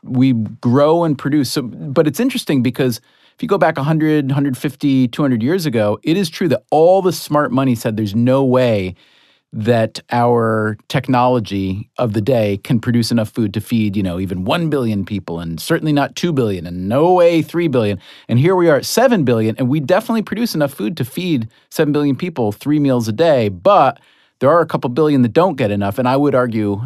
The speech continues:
as you, as you hinted at, that the primary reason behind that is political dysfunction and corruption. Because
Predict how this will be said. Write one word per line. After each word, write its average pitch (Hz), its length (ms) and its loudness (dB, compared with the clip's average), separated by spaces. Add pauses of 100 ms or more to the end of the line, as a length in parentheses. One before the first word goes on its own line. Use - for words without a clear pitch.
(120)
as 104 240 -2
you, 104 340 -2 (640)
as 107 260 -4
you 117 240 2
hinted 113 320 -2
at, 95 240 -2 (460)
that - 180 -2
the 104 180 -2 (120)
primary 131 840 0
reason 127 480 2
behind 107 360 -2
that 98 240 -6
is 113 80 -8
political 104 480 -4
dysfunction 95 720 -6
and 95 200 -8
corruption. 82 600 -8
Because 127 360 -2